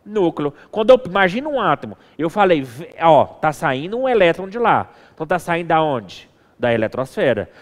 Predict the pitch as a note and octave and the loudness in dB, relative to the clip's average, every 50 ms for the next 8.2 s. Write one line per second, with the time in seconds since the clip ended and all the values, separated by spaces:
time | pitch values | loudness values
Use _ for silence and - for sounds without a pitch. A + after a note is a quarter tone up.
0 | - - - F#3+ G#3+ G#3+ A#3 G#3 - G3 E3 D#3 D3+ C3+ - E3 D3 - - D3+ | -20 -12 -8 -2 2 4 4 4 6 6 6 8 6 6 4 2 -2 -2 -2 -4
1 | C3+ C#3+ F#3 A#3+ B3 G#3 G3 F#3+ E3 C#3+ C3 - B2 F#2+ - - - _ - F3+ | -4 -4 -4 -8 -6 -2 0 2 2 2 2 0 -6 -10 -10 -14 -20 _ -4 -2
2 | E3+ D#3 - F3+ D#3 D3 D#3+ F#3 A3 B3+ C4+ B3 G#3 G3+ G3+ G#3 F#3+ C4 C4+ G3 | -2 -2 -2 -4 -4 -4 -4 -4 -4 -4 0 2 2 2 2 0 -2 -4 -2 0
3 | G3 A3+ F#3+ - - F#3 F3 - - D#3+ C3+ D3+ F3 A#3 D4+ F#4+ F4 - - - | -2 -2 -2 -2 -4 -6 -4 -4 -6 -4 -2 0 2 2 2 2 -2 -6 -16 -20
4 | _ _ _ _ _ _ _ _ C#3+ C#3+ C#3 C3 B2+ - B2+ B2+ - G3+ G3 A#3+ | _ _ _ _ _ _ _ _ -8 -6 -6 -6 -4 -6 -8 -8 -8 -6 -6 -6
5 | C#4 - - - - C4+ A#3+ A#3 G3+ - _ - D#3 D3+ D3+ C#3 B2+ C3 E3 A3+ | -6 -8 -12 -12 -8 -8 -6 -8 -8 -12 _ -6 -2 0 2 2 2 2 2 2
6 | - - G3 E3 C3 - - - A3 A3+ G#3+ G3 - F#3+ E3 - F3+ D#3+ D#3+ E3 | 0 0 -4 -8 -8 -8 -10 -12 -10 -8 -8 -8 -8 -10 -10 -10 -10 -8 -8 -8
7 | E3 D#3+ - - F3+ F3 D#3+ A#2+ - - - _ _ _ _ - B2+ F3 F#3 G#3 | -8 -10 -12 -8 -6 -4 -4 -6 -6 -10 -16 _ _ _ _ -10 -8 -4 2 4
8 | F3+ D3 - A#2 | 4 4 2 0